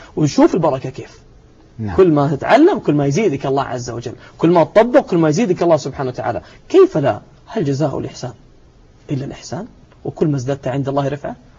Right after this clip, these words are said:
Speaker 1: كل ما أعطاك. قال الله عز وجل: "واتقوا الله ويعلمكم الله".
Speaker 2: أحسنت، بارك الله فيك شيخ عبد المحسن. هناك من الناس من يقصر، آه، علاقته بكتاب الله عز وجل في مجال الحفظ فقط، إما أن يحفظ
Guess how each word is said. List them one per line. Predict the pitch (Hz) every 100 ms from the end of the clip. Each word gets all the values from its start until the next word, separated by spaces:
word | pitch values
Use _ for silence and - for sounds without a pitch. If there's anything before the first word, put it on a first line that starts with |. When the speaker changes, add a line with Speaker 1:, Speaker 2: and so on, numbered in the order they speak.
| -
Speaker 1:
كل | - 127
ما | 120 113
أعطاك. | 113 113 117 - - - - - -
قال | 135 123
الله | 127 123
عز | 131 127
وجل: | 131 143 175 -
"واتقوا | - 139 -
الله | 123 127 147 - - - - _ -
ويعلمكم | - 120 107 120 104 - - -
الله". | 113
Speaker 2:
أحسنت، | - 120 107
بارك | 110 101 -
الله | 95
فيك | 104 90
شيخ | - 90 95
عبد | 107
المحسن. | 127 127 147
هناك | 139 147 147 143
من | 123
الناس | 127 131 123
من | 117
يقصر، | 123 - 123 113
آه، | 107 101 98 95 85
علاقته | 107 113 131 120 110 95
بكتاب | 95 90 87 87 87 85 87 90 - 123 107
الله | 107
عز | 101 107
وجل | 104 120 123
في | - 110
مجال | 101 113 98
الحفظ | 92 - 98 -
فقط، | 101 - - 143
إما | 139 131
أن | 120
يحفظ | 135 - 127 127